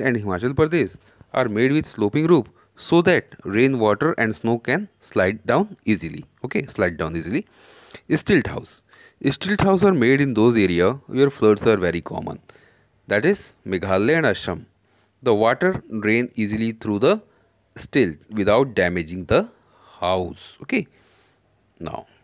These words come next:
value based question. Piyush went to the school washroom and saw water leaking from a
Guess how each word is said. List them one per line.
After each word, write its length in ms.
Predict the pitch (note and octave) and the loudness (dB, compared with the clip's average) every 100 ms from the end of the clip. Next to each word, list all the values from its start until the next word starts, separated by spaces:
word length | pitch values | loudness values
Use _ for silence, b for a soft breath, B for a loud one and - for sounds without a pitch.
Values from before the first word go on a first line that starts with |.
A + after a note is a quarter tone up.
| _ b b b b b b b b b _ | _ b b b b b b b b b _
value 220 | G#2 A2 B2 | 0 2 4
based 220 | C3+ - | 2 2
question. 300 | D3+ - A3 - _ _ _ _ _ _ _ b b b b _ | -2 -2 -6 -6 _ _ _ _ _ _ _ b b b b _
Piyush 300 | E3 G#3+ - | -2 -2 0
went 240 | C3+ B2+ D3 | 0 0 0
to 180 | D#3 | -2
the 120 | C#3 D3 - | 0 -2 -2
school 340 | A2 E2+ G2+ - _ _ _ | -2 -2 -6 -10 _ _ _
washroom 500 | D#2 F#2+ F#2+ - A#2+ E2+ - _ C3+ | 0 0 0 -4 -4 -6 -14 _ -6
and 120 | C#3+ | -6
saw 380 | - D3 D#3+ A#2 | -4 0 0 2
water 300 | G2 A#2 C3 | 0 0 -2
leaking 400 | G2 F#2 F#2+ F#2 - _ _ - | -2 -4 -6 -6 -16 _ _ -4
from 200 | G2+ G#2+ - | -4 -2 -2
a 140 | D#3+ | -2